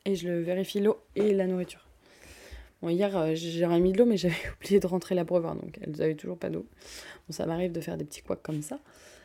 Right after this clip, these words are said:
Euh, donc ça, c'est pour les poules et ça, c'est pour les couvées. Alors, le seul problème, c'est que quand ils grandissent, il y a pas mal de fouines, il y a pas mal, moi, j'ai pas mal quand même de nuisibles.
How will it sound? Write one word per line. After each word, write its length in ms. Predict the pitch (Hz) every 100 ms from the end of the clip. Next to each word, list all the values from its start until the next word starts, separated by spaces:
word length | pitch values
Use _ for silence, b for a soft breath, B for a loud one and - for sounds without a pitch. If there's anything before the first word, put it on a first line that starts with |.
| B B B B B 226
Euh, 180 | 208
donc 300 | 196 233 269
ça, 300 | - - 294
c'est 200 | 277 254
pour 260 | - - 220
les 180 | 208 185
poules 440 | - - 254 269
et 100 | -
ça, 120 | 185 220
c'est 140 | 202
pour 120 | -
les 100 | 185
couvées. 480 | 175 - 220 190 - -
Alors, 220 | 185 175 -
le 160 | 214 226
seul 200 | 254 233
problème, 280 | 233 247
c'est 180 | 240 208
que 120 | -
quand 340 | 180 220 226 -
ils 80 | 180
grandissent, 640 | 180 214 196 208 - - -
il 80 | 175
y 60 |
a 80 | 170
pas 320 | 170 - 214
mal 360 | 214 208 202 170
de 180 | 165 156
fouines, 840 | - - - - 254 247 240 226
il 20 |
y 40 |
a 60 | 175
pas 180 | 170 196
mal, 240 | 190 190
moi, 160 | - 190
j'ai 120 | 170
pas 100 | 170
mal 160 | 185 180
quand 100 | 185
même 140 | 190
de 120 | 175
nuisibles. 640 | 175 185 208 196 226 214